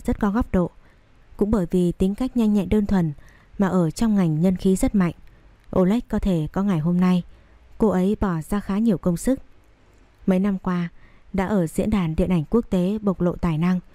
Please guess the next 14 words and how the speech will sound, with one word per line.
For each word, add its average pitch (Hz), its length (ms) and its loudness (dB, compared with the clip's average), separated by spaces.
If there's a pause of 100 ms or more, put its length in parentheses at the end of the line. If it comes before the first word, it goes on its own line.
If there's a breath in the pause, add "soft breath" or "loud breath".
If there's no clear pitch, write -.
(400 soft breath)
tương 185 180 2
lai 175 280 -2
hoàn 175 280 0
toàn 175 200 0
sáng 180 240 0
rực. 190 220 0 (1000 soft breath)
Trương 233 160 2
Vân 214 320 -2
nhìn 190 180 2
thấy 190 120 2
Tống 196 180 0
Như 226 140 2
đi 220 140 0
vào, 165 320 -2